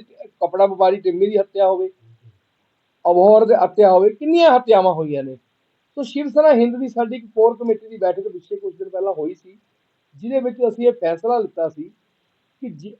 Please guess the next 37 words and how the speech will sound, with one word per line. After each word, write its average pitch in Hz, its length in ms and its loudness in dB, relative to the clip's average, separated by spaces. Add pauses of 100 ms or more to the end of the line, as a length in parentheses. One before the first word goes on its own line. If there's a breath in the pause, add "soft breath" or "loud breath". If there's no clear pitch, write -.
(160)
ਪੰਜਾਬ 202 540 4
ਭਰ 262 140 2
ਦੇ, 214 100 2
ਉੱਤਰ 294 360 -2
ਭਾਰਤ 220 280 6
ਦੇ 202 100 4
ਵਿੱਚ 170 260 -2
ਅਸੀਂ 160 200 -12
ਪੂਰੇ 202 300 -2 (1400)
ਗੈਂਗਸਟਰ 254 420 2
ਭਜਾਓ, 240 580 4 (240)
ਵਪਾਰੀ 208 420 2
ਬਚਾਓ, 226 580 2
ਯਾ-, 185 300 0
ਸੰਕਲਪ 202 400 -2
ਯਾਤਰਾ 190 360 0
ਕਰਾਂਗੇ, 196 460 -2 (340)
ਜਿਸ 269 160 -12
'ਚ 302 120 -8
ਅਸੀਂ 262 140 -4
ਵਪਾਰੀਆਂ 226 520 2
ਨੂੰ 277 100 -4
ਜਾ 220 200 4
ਕੇ, 240 140 0
ਬਾਜ਼ਾਰਾਂ 208 420 2
'ਚ 226 120 -8
ਜਾ 233 80 2
ਕੇ 233 100 -2
ਮੀਟਿੰਗਾਂ 202 400 -2
ਵੀ 262 100 -10
ਕਰਾਂਗੇ, 247 320 -4
ਜਿਹੜੇ 240 160 -2
ਵਪ-, 196 560 -14 (760)
ਅਹ, 170 160 0
ਮਾਰਕੀਟ 190 460 0
ਐਸੋਸੀਏਸ਼ਨਾਂ 208 640 -2
ਨੇ, 196 260 -4